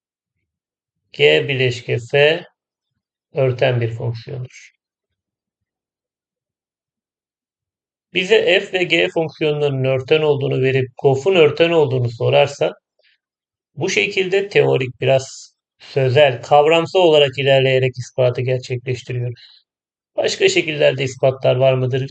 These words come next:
Çizim yaparak, başka açıklamalar yaparak da ispatlarsınız da hocaları ikna edebilir misiniz?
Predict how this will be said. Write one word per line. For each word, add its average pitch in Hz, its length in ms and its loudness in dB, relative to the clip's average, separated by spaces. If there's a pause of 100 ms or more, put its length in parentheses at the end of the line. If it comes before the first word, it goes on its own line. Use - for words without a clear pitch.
Çizim 147 420 -4
yaparak, 139 600 4
başka 143 320 2
açıklamalar 139 640 2
yaparak 135 420 0
da 143 60 -4
ispatlarsınız 143 840 -2
da 110 200 4 (340)
hocaları 190 380 0
ikna 147 360 2
edebilir 139 380 0
misiniz? 139 640 -4